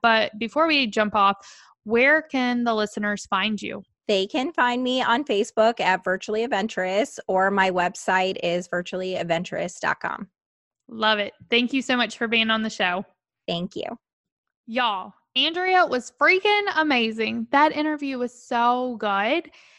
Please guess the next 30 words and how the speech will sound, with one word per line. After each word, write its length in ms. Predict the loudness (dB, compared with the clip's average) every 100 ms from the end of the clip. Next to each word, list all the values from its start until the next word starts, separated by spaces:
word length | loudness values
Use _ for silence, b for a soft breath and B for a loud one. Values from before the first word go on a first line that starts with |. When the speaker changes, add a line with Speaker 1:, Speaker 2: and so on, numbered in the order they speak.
| b -6
Speaker 1:
And 80 | -4
I'm 160 | -4
so 360 | -4 0 2 2
glad 380 | 2 0 0 -2
that 140 | -4
we 120 | -2
got 100 | -2
to 80 | -2
have 240 | -4 -8
her 260 | -6 -6 -4
on 400 | -2 -2 -4 -6 -6
and 220 | -2 -2 -2
chat 260 | 0 2
with 180 | 2 0
her 240 | 0 0 0
just 400 | 2 2 0 -4 -2
about 460 | 0 4 4 4 0
being 340 | 0 0 0
a 120 | 0
mom 600 | -2 0 2 2 4 2 0 B B B B
and 220 | -4 -2 -4
killing 480 | -2 2 2 2 0
it 160 | -2
in 140 | -2 -2
her 200 | -4 -4
business. 560 | 0 0 0 -2 -2 -6 -6
And 160 | -4
can 140 | -2 0
you 140 | 0
believe 420 | 2 4 4 -2